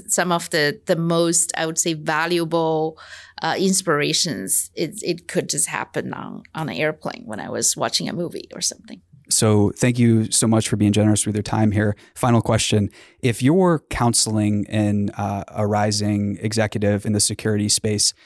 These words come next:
Speaker 2: is there any, uh, advice you have for them, uh, as they embark on a career in an industry that is at the forefront of many people's minds? And it's very important for humanity's safe future. So what advice do you have for the technology executives or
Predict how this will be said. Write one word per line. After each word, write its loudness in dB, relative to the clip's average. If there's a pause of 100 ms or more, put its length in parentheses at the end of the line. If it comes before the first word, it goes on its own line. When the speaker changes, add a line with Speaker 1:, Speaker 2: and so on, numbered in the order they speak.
(260)
Speaker 2:
is 0
there 2
any, 6
uh, 2
advice 0
you 0
have -2
for -4
them, 0 (140)
uh, -2
as 0
they 0
embark -2
on -2 (200)
a -4
career 0
in 0
an 0
industry 0
that 0
is 0 (560)
at 0
the 0
forefront 2
of 2
many 4
people's -2
minds? 0
And -2
it's -4
very 2
important -2
for -2
humanity's -2 (100)
safe 0 (140)
future. -2 (180)
So 0
what 4
advice 2
do 0
you 2
have 2
for -2 (280)
the 2
technology 2
executives 0
or 0